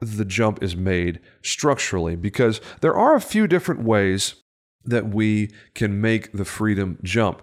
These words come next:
There's a few different paths that you can take. When you're leaving the captive world and you're going to the independent world,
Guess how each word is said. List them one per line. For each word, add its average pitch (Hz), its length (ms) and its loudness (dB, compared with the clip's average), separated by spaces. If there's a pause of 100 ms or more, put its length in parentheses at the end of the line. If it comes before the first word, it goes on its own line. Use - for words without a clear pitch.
(160)
There's 117 200 0
a 117 60 -2
few 208 180 -2
different 175 320 -2
paths 98 440 0
that - 120 -8
you 92 140 -4
can 95 180 -6
take. 170 380 -2 (480)
When 151 200 2
you're 147 220 4
leaving 214 380 2
the 196 80 0
captive 113 440 0
world 87 240 0
and 90 80 -2
you're 92 80 -2
going 117 300 2
to 110 80 -2
the 104 140 -4
independent 107 600 -2
world, 98 460 0